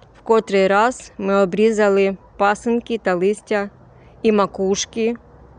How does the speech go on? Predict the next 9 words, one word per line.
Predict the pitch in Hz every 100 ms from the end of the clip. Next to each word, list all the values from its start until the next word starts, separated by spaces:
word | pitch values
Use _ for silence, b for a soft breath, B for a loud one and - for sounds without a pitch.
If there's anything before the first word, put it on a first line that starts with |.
| -
на | 190
своїх | 175 196 214 214
помідорах. | - 196 190 175 170 160 - - - - - - - - - - - - - - - - - - - - - - -
Залишили | 185 220 240 247 226 208
самі | 220 208 208 202 196 185 - - - - - - - - - - -
кущики, | 240 285 - 285 247 254 254
віточки | 233 240 226 226 - - 226 220 202 - - - B B B B - -
і | -
помідорчики. | 311 226 202 175 175 - 185 175 180 170